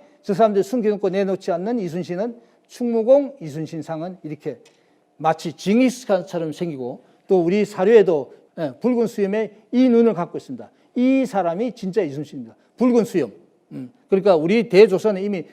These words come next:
세계 인종을 다 갖고 있는 다민족이기 때문에 이런 붉은 수염의 장군이 우리의 바다를 지키는 해군 제독이었다, 이렇게 볼 수 있는 거죠.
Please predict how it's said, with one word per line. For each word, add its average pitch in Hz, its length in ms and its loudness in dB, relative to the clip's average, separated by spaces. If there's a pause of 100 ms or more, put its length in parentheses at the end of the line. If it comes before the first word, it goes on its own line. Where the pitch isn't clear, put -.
(160)
세계 240 560 0
인종을 220 440 2
다 185 320 0
갖고 214 220 -2
있는 190 180 -6
다민족이기 190 640 0
때문에 147 420 -4 (200)
이런 185 220 0
붉은 220 260 -2
수염의 214 480 -2 (440)
장군이 156 540 -4 (240)
우리의 170 420 0
바다를 160 300 0
지키는 185 440 -8 (140)
해군 170 200 -2
제독이었다, 139 720 -6
이렇게 143 200 -14
볼 139 120 -10
수 139 120 -16
있는 117 120 -14
거죠. 143 380 -18